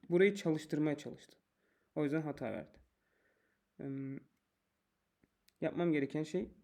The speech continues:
bu data kısmını atlatmak. Nasıl atlatacağım? Hemen şuraya main derim. Buraya sahte, öylesine bir, e, instruction yazdım. Burada da daha başlar başlamaz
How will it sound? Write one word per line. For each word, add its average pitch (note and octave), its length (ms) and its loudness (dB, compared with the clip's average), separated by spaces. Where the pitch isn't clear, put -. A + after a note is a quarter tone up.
bu D3+ 340 -4
data E3 260 0
kısmını - 280 -6
atlatmak. C3 600 -6
Nasıl D#3+ 220 -6
atlatacağım? D#3 480 -10
Hemen C#3+ 220 -6
şuraya C#3+ 320 -8
main C#3 320 -2
derim. G#2+ 220 -8
Buraya C#3+ 220 -2
sahte, - 460 -10
öylesine C3+ 460 -8
bir, - 140 -16
e, B2+ 560 -8
instruction C#3 540 -6
yazdım. - 340 -12
Burada C3+ 200 -6
da D3 220 -12
daha C#3+ 200 -2
başlar D3 380 0
başlamaz C#3 460 -8